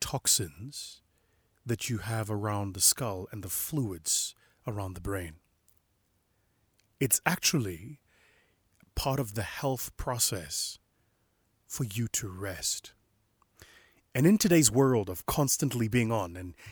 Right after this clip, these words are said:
instant communication, in today's world of Insta messaging and Instagram and Insta D Ms, in today's world of things being constantly and always available,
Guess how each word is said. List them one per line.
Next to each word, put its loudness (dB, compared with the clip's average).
instant 6
communication, 2
in -2
today's 4
world 4
of 0
Insta 6
messaging 2
and -10
Instagram 4
and -4
Insta 6
D 6
Ms, 2
in 2
today's 4
world 4
of 2
things 4
being 2
constantly 4
and 2
always 8
available, -2